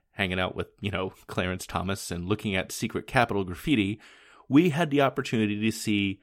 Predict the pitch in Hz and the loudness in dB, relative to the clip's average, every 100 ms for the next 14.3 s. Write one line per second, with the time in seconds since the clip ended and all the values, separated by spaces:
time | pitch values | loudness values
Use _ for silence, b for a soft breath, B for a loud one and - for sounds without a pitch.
0 | _ - 92 113 120 127 - - 104 104 | _ -4 4 4 4 0 -2 0 2 0
1 | 92 - 95 - 98 90 - - 90 - | -4 -6 -8 -2 0 0 -2 -2 -2 -2
2 | 87 90 95 - - - - - - b | -2 -2 -4 -10 -10 -10 -12 -14 -20 b
3 | b - 107 113 120 120 110 - 113 113 | b -2 4 6 6 4 0 -2 -2 -2
4 | - - 127 117 104 - 101 - 98 92 | -6 0 2 2 0 -2 -4 -2 0 -2
5 | 71 87 82 85 85 92 87 - 95 90 | -2 -4 -2 -4 -4 -6 -8 -6 -6 -4
6 | 85 - 87 87 90 95 - 110 82 92 | -6 -6 -6 -4 -4 -4 -2 -2 -2 -6
7 | - - - _ b b b b - 143 | -8 -14 -16 _ b b b b -4 -2
8 | 123 101 117 107 104 - 92 87 92 82 | 0 -2 0 0 0 -2 -6 -6 -8 -8
9 | 92 82 - - 110 87 107 - B B | -8 -8 -8 -2 -2 -2 -14 -20 B B
10 | B B B B 160 165 156 156 - 175 | B B B B 0 2 0 -6 -10 -16
11 | - 135 - 185 175 127 107 98 95 - | -6 -2 2 2 2 0 0 -2 -4 -6
12 | 95 87 85 - - 87 82 87 85 - | -6 -4 -4 -6 -4 -4 -4 -4 -6 -6
13 | 85 85 101 _ - 127 131 131 - - | -6 -6 -10 _ 0 0 0 -6 -8 -4
14 | 113 104 104 | -2 -2 -6